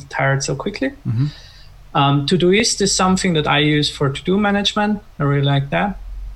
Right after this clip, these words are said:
Speaker 1: Notion is something for knowledge management
Speaker 2: Mm-hmm.
Speaker 1: and note-taking. And, and other than that, I think it's a lot about removing distractions, like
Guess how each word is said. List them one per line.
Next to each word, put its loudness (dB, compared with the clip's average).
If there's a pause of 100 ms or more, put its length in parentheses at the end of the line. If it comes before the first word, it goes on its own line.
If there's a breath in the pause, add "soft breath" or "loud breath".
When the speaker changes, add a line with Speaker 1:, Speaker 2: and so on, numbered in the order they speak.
(540)
Speaker 1:
Notion 4
is 2
something 2
for 2
knowledge 2
management 2
Speaker 2:
Mm-hmm. 0
Speaker 1:
and 4
note-taking. 0 (380)
And, 0 (1160 loud breath)
and 2
other 2
than 4
that, 0 (120)
I 0
think -2 (600)
it's 0
a 2
lot 4
about 2
removing 4
distractions, -2 (240)
like 0